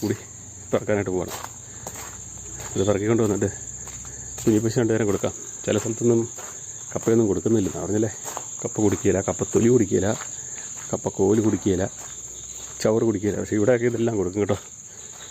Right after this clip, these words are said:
ഇപ്പോൾ സാവുച്ചേട്ടയുടെ ഗേറ്റിങ്ങിൽ കൂടിയാണ് നമ്മളങ്ങ്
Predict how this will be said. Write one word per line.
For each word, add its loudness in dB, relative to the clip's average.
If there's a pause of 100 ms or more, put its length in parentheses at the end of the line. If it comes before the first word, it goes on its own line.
(100)
ഇപ്പോൾ -12
സാവുച്ചേട്ടയുടെ 2 (1200)
ഗേറ്റിങ്ങിൽ 2
കൂടിയാണ് 2
നമ്മളങ്ങ് 0